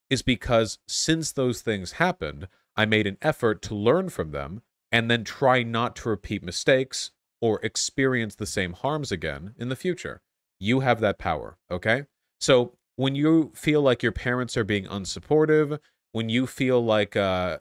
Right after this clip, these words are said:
y-, your friend group sucks, et cetera, et cetera, you know,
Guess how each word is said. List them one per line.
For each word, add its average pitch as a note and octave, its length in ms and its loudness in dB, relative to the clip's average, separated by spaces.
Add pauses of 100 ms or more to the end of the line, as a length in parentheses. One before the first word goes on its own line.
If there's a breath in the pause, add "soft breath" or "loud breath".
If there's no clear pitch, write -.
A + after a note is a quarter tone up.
y-, G2 160 -12
your A2 440 -4
friend B2 380 0
group G#2 240 -6
sucks, - 640 0 (120)
et A2+ 460 -4
cetera, A2+ 320 2
et F#2 100 -2
cetera, B2+ 480 2
you A#2 80 2
know, A2+ 240 4